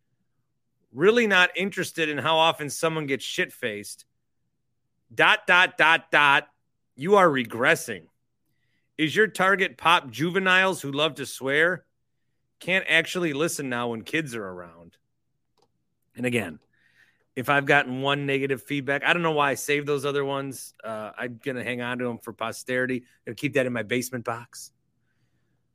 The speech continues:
But this one bugs me. Oh, wait. We've talked again before. We've talked before. Oh, I understand what's going on here. Okay.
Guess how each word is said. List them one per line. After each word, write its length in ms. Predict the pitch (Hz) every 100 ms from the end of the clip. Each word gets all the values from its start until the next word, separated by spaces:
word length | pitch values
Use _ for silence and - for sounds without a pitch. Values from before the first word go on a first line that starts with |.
| _ -
But 280 | 127 117 117
this 220 | 196 -
one 280 | 339 165 98 _ -
bugs 420 | 123 202 302 208
me. 400 | 127 95 104 98 _ _ _ _ _ _ _ _ _ _ _ _ _
Oh, 200 | - 202
wait. 420 | 190 202 147 104 _ _ _
We've 160 | 185 170
talked 280 | 214 233 233
again 320 | 190 226 247
before. 360 | 175 135 127
We've 160 | 160 170
talked 220 | 214 214
before. 580 | 208 - 220 226 139 92 _ _ _ 170
Oh, 180 | 180
I 200 | 170 170
understand 400 | 175 147 - 123
what's 120 | 117 98
going 260 | 123 117
on 200 | 104 101
here. 320 | 101 104 98 _ _ _ _ _ _ _ _ _ _ _ _ _ _ _ -
Okay. 500 | 165 - 143 113 101